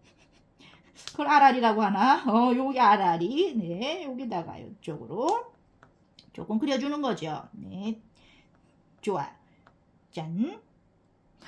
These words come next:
어우, 됐어요.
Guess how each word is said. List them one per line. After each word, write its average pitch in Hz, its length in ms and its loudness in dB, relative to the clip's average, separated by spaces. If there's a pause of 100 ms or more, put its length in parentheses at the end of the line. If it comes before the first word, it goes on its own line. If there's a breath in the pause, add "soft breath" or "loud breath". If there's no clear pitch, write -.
(200 loud breath)
어우, 254 500 8 (1500 loud breath)
됐어요. 214 500 -6